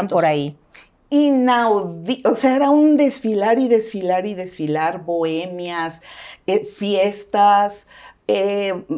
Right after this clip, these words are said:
Speaker 1: Pelé en la ca-, Pel-, el rey Pelé en la casa. Ahí tengo yo una foto con el rey Pelé, que en paz descanse.
Speaker 2: ¿Y a qué llegaban?
Speaker 1: Ahí te va. En el setenta
Speaker 2: Ujú.
Speaker 1: fue el Mundial
Speaker 2: Ujú.
Speaker 1: de Fútbol.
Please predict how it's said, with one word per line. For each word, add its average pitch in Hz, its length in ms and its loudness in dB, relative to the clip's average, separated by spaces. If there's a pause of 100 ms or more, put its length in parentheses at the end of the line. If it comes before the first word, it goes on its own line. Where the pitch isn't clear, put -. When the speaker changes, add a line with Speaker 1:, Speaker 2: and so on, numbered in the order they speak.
(280)
Speaker 1:
Pelé 196 640 4
en 277 140 6
la 196 200 4
ca-, 233 400 -2
Pel-, 208 400 2
el 214 220 4
rey 233 280 2 (120)
Pelé 220 560 4
en 262 140 4
la 226 180 0
casa. 233 400 0
Ahí 214 80 -2
tengo 202 300 -2
yo 190 140 -6
una 190 180 -8
foto 175 360 -6
con 160 180 -6
el 147 100 -6
rey 156 200 -6
Pelé, 151 540 -4
que - 60 -14
en 151 100 -10
paz 147 160 -10
descanse. 151 480 -4
Speaker 2:
¿Y - 20 4
a 294 80 0
qué 320 160 0
llegaban? 294 540 2 (480)
Speaker 1:
Ahí 160 120 -4
te 170 120 0
va. 233 240 4 (100)
En 185 200 0
el 254 160 0
setenta 262 800 0
Speaker 2:
Ujú. 175 140 -4
Speaker 1:
fue 175 160 0
el 185 80 -2
Mundial 185 640 -2
Speaker 2:
Ujú. 156 340 -4
Speaker 1:
de 160 80 4
Fútbol. 196 520 -2